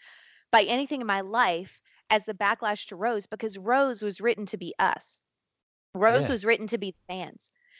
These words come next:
Speaker 1: She's a fan of Finn.
Speaker 2: Yeah.
Speaker 1: When she meets him, she's like, "Oh my God, I'm meeting you." Like, she is literally written with the voice and from the point of view of the audience.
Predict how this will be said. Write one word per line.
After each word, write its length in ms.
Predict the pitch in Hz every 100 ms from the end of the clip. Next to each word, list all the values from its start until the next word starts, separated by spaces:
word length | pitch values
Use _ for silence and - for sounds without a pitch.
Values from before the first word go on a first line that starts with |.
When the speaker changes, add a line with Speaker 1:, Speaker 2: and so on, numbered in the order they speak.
| -
Speaker 1:
She's 300 | - 302 311
a 80 | 311
fan 560 | 269 294 220 139 - -
of 140 | 208
Finn. 320 | - 262 240 -
Speaker 2:
Yeah. 20 | _ _ _ -
Speaker 1:
When 140 | 240
she 140 | - -
meets 140 | 311
him, 60 | 247
she's 160 | 233
like, 120 | 220 -
"Oh 80 | 269
my 120 | 226
God, 240 | 202 269 170
I'm 100 | 180
meeting 300 | 370 247 151
you." 80 | - - -
Like, 140 | 262
she 540 | - - 277 294 320 -
is 220 | 277 214
literally 540 | 233 285 302 285 269
written 500 | 214 233 - 165 156 - _ _ _ -
with 180 | 226 -
the 100 | 208
voice 440 | 185 208 220 -
and 180 | - 202
from 100 | 208
the 80 | 196
point 240 | - 190
of 60 | 175
view 140 | 175
of 40 | 165
the 100 | -
audience. 600 | 170 170 156 147 -